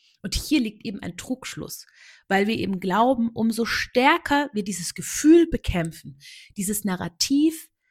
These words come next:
oder diesen Glaubenssatz, "Ich bin schuldig, ich, ich schäme mich, ich bin alleinerziehend, wir sind weniger wert",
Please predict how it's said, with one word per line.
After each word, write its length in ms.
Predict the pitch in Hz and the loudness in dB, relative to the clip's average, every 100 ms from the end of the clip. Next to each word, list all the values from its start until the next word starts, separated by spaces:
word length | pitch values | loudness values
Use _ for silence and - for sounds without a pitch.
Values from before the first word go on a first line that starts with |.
| _ _ _ _ _ _ _ _ _ _ | _ _ _ _ _ _ _ _ _ _
oder 160 | 214 214 | -4 -2
diesen 220 | 214 220 | -2 -4
Glaubenssatz, 600 | 214 226 254 240 202 - | 0 0 2 0 -2 -6
"Ich 160 | - - | -4 -4
bin 120 | 220 | -4
schuldig, 800 | - 262 254 254 240 240 233 - | -4 -2 -2 0 0 -2 -4 -8
ich, 200 | - - _ | -12 -12 _
ich 160 | - | -4
schäme 460 | - - 240 247 247 | -2 0 0 0 2
mich, 260 | 233 240 - | 0 0 -4
ich 140 | - | -6
bin 140 | 240 | -8
alleinerziehend, 720 | 226 233 - 233 254 - 226 214 | -6 -4 -4 -4 -8 -6 -6 -6
wir 80 | |
sind 200 | 190 190 | -6 -4
weniger 500 | 185 233 247 185 175 | 0 0 0 0 -2
wert", 360 | 170 262 240 | 4 4 4